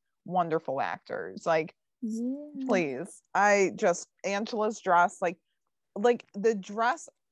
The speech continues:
Speaker 1: what I'm assuming it was underneath the wedding dress, like, it looked like a smock kind of, but it was, like, a very pretty smock. I don't know. And then, like, her little, like,
Speaker 2: Mm-hmm.
Speaker 1: shawl thing was just really pretty.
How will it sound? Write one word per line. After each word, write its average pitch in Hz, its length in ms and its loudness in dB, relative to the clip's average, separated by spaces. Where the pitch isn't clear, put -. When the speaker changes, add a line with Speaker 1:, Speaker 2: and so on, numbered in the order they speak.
Speaker 1:
what 214 180 -4
I'm 208 160 -4
assuming 202 500 -12
it 185 100 -8
was 175 260 -6
underneath 165 520 -6
the 170 80 -4
wedding 165 340 0
dress, 190 400 0
like, 165 180 -6
it 175 100 -2
looked 165 300 -8
like 135 160 -6
a 170 80 -14
smock - 500 -4
kind 233 240 -4
of, 269 120 -6
but 185 100 0
it 123 100 0
was, 160 160 -6
like, 127 260 -4
a 170 60 -4
very 160 500 -2
pretty 190 280 -4
smock. 277 480 -4
I 185 40 -6
don't 185 120 -2
know. 165 160 0
And 196 100 -2
then, 185 120 -4
like, 175 180 -6
her 202 120 -2
little, 175 220 -2
like, 156 180 -4
Speaker 2:
Mm-hmm. 202 40 -14
Speaker 1:
shawl 185 360 4
thing 208 340 -4
was 226 140 -10
just - 320 -6
really 151 420 -4
pretty. - 320 -14